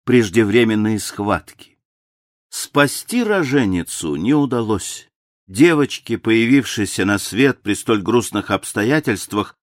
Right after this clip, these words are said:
все тоже сулили скорую смерть. Но малютка каким-то чудом зацепилась за жизнь.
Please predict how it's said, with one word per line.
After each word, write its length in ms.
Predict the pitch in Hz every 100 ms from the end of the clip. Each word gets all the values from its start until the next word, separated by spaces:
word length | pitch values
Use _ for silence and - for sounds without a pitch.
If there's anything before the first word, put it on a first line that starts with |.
| _
все 340 | - - 180 180
тоже 400 | - 196 185 156
сулили 460 | - 151 135 113
скорую 460 | 101 - 101 87 78
смерть. 640 | - 78 73 76 - - _ _ _ -
Но 140 | 226
малютка 800 | 233 208 214 240 - - 175 160 - _ _
каким-то 440 | 131 120 185 156
чудом 400 | 127 165 139 131
зацепилась 800 | 107 113 - 110 - 123 110 82
за 220 | 69 78
жизнь. 380 | 69 73 67 -